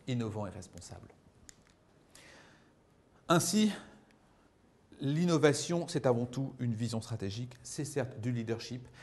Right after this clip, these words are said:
c'est une politique de gestion de talent, c'est cet ensemble complexe, parce que innover, c'est complexe et doit nous apporter effectivement cette valeur ajoutée. Vous voyez qu'il y a des pointillés sur ce schéma et ils sont importants parce qu'ils montrent une, une certaine porosité avec le reste.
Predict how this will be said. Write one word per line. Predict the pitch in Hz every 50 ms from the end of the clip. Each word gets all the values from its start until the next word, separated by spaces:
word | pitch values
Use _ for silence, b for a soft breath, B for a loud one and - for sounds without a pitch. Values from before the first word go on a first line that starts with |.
| B B
c'est | B - 143 131 123
une | 120 123 120 120
politique | 120 - 123 123 120 120 120
de | 113
gestion | 107 110 104 - 113
de | 101
talent, | - 117 113 110 117 123 131 123 -
c'est | - - - 135 123 120 -
cet | - - - 123 - - 170
ensemble | 151 131 - - 151 143 135 113 113 113
complexe, | - 120 110 - 123 127 123 123 - - - B B B B B B B B B B
parce | - - -
que | - 170
innover, | 156 - 143 139 127 113 127 127
c'est | - -
complexe | - - 117 - 123 120 123 - - - - - - - - -
et | 123 120
doit | 113 113 117 123
nous | 120 117 110 120
apporter | 110 - 110 104 -
effectivement | 113 107 107 98 - - 107 107
cette | 107 - 95 95
valeur | 104 104 98 95 92
ajoutée. | 95 92 98 95 - - 98
Vous | 98 113 127
voyez | 131 180 185 233 254
qu'il | 240 - 190
y | 170
a | 160
des | 147 156
pointillés | 151 - 160 151 - - 156 160 151
sur | 160 - 147
ce | - 135
schéma | 120 - 127 120 147 175 175 - B B B B B B B B B B B B _ -
et | - 135 139 139 139 123 139 - - -
ils | 151 151 139
sont | 127 - 160 - 160
importants | 151 - 151 139 - 175
parce | - 160 147 -
qu'ils | - - 156
montrent | 147 156 160 151 - 151
une, | 147 143 151 156 151 156 - -
une | 151 151 151 147 147 143 139 131 -
certaine | - - 170 160 165 180 165 165
porosité | - - 190 196 190 185 180 143 143 147 - - 143 120
avec | 101 101 101 -
le | - 101
reste. | - 85 - - - -